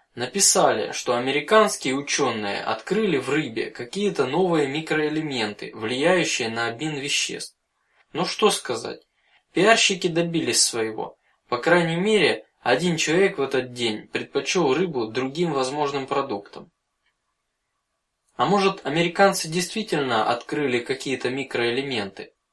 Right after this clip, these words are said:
А может, правда кризис? Может быть. А может и нет. Слово "может", модальность возможности,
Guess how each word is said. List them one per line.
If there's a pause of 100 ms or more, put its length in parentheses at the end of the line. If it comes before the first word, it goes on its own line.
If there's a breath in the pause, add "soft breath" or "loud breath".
(580)
А
может,
правда
кризис? (440)
Может
быть. (340)
А
может
и
нет. (380)
Слово
"может", (480)
модальность
возможности,